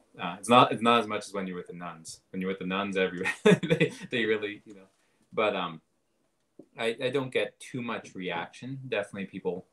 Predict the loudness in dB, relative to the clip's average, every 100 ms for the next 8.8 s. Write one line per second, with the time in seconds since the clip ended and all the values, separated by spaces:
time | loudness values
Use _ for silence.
0 | -4 2 4 6 2 -2 -14 _ _ _
1 | _ -6 -4 -2 -4 -6 _ 2 4 4
2 | 2 2 2 4 4 4 2 -2 -12 _
3 | _ _ _ _ _ -20 2 6 6 4
4 | -2 -2 2 2 0 -6 -4 -4 -2 -4
5 | -4 -2 0 2 2 2 0 -2 -2 -2
6 | -2 -4 -8 -4 -4 -4 0 0 0 -4
7 | -10 -14 -18 -20 -20 -20 -20 _ _ _
8 | -2 -2 -4 -10 -14 -18 -18 -20